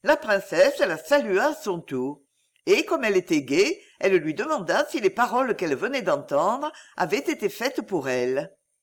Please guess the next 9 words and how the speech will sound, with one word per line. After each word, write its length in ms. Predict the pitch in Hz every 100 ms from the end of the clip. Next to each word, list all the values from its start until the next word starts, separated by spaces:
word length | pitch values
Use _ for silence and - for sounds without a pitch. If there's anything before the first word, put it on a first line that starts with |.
| _ _ _ _ _ _ _ _ -
Oui, 260 | 214 262 381
charmante 560 | 508 427 320 240 247 226
personne, » 580 | 214 196 - 196 190 175
répliqua 440 | 170 175 170 185
Feintise, « 720 | 180 180 165 - 151 156 151 170 - - -
elles 200 | 240 240
sont 300 | - 320 -
pour 180 | 381 262
moi. 500 | 170 156 156 -